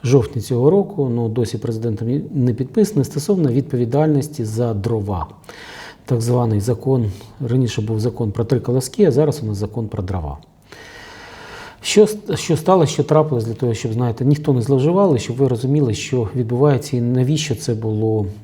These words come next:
зроблено. Хочу вас трохи заспокоїти. До речі, підписуйтесь на цей канал, підписуйтесь на YouTube, TikTok, підписуйтесь на мій Telegram, там я дам посилання на сам законопроект, щоб ви могли ознайомитись не на коментарі чиїсь, а самі прочитати цей законопроект.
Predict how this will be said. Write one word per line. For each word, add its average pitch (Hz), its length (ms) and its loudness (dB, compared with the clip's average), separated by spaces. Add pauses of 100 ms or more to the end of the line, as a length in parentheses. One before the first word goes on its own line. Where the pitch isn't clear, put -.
(200)
зроблено. 113 520 0
Хочу 139 280 -2
вас 110 120 -4
трохи 113 260 -4
заспокоїти. 104 600 -6 (420)
До 143 140 4
речі, 147 220 2
підписуйтесь 139 640 -2
на 131 60 0
цей 131 160 -2
канал, 180 320 0
підписуйтесь 117 640 -4
на 117 60 0
YouTube, 196 460 0
TikTok, 180 460 -2
підписуйтесь 120 600 -4
на 131 60 0
мій 123 120 0
Telegram, 160 460 2
там 160 180 0
я 123 60 0
дам 123 200 -2
посилання 120 680 -4 (480)
на 127 280 2
сам 117 240 0
законопроект, 131 520 0
щоб 135 140 -6
ви 151 80 0
могли 117 280 0
ознайомитись 123 680 0
не 170 180 -2
на 160 120 0
коментарі 143 520 0
чиїсь, 117 340 -6
а 143 60 0
самі 143 420 -2 (160)
прочитати 110 500 -4
цей 104 160 -2
законопроект. 98 540 -6